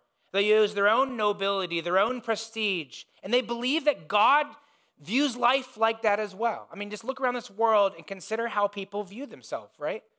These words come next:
If you're in this class, you, you rank in this place. If you have this kind of status, you, you rank here. And people then think,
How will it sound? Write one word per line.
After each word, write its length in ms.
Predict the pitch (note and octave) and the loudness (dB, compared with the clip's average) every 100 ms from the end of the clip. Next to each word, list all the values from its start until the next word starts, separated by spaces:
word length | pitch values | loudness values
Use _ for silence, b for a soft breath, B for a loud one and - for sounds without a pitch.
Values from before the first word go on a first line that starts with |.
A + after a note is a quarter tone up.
| _ _ | _ _
If 140 | E3 | -8
you're 140 | G3 G#3 | 0 0
in 120 | F#3 | 2
this 220 | F#3 G#3 | -4 -4
class, 560 | - G3 G3 A#3 A#3 - | 0 4 4 2 0 -8
you, 320 | G3+ G#3 F#3+ F#3 | -8 -6 -8 -8
you 140 | G#3 | -6
rank 300 | G3 A3 A3+ | -2 -2 -4
in 120 | A3+ | -2
this 200 | C4+ D4 | 0 -2
place. 420 | - D#3+ C3+ C3 | -6 -6 -6 -8
If 140 | D3+ D#3 | -12 -6
you 100 | F3+ | 0
have 220 | F#3+ G3 | 2 2
this 180 | A3 A3 b - | -2 -4 b -2
kind 200 | G#3+ A3 | -2 0
of 60 | |
status, 500 | - A3+ A3 A#3 - | 0 2 2 0 -4
you, 180 | A#3 A#3 b - | -8 -10 b -6
you 160 | A3 | -2
rank 260 | A#3 A#3+ A3+ | 0 0 -2
here. 280 | C#4 B3 F3+ | -2 0 0
And 160 | F3 | -4
people 280 | A#3+ A#3 A#3 | -6 -2 0
then 280 | G3+ A#3+ A#3 | 2 0 0
think, 300 | A3 G3 | -2 -2